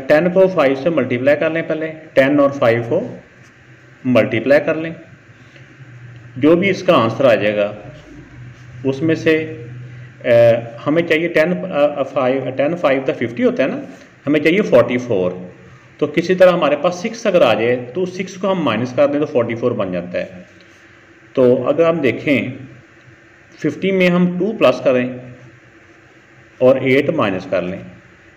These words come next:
ठीक है ना, फिफ्टी में two plus करें फ़िफ़्टी टू, फ़िफ़्टी टू में से eight minus किया तो हमारा answer ये फ़ोर्टी फ़ोर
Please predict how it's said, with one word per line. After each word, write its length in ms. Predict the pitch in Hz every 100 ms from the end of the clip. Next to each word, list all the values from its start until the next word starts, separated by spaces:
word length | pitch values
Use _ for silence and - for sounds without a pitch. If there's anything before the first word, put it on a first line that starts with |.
| _ -
ठीक 160 | 165
है 60 | 160
ना, 120 | 240 - - _ _ - - -
फिफ्टी 300 | 123 - 147
में 300 | 143 127 175
two 120 | 143 156
plus 220 | - 151
करें 160 | 160 151
फ़िफ़्टी 320 | 120 - 196
टू, 160 | 226 220
फ़िफ़्टी 300 | 131 120 131
टू 180 | 135
में 100 | 147 147
से 180 | 156 -
eight 200 | 113 120
minus 300 | 135 123 123
किया 200 | 139 135
तो 140 | 135 131
हमारा 220 | 113 117
answer 420 | 110 107 175 214 - - - - _ _ _ - -
ये 60 | 123
फ़ोर्टी 360 | 120 113 - 123
फ़ोर 360 | - 113 175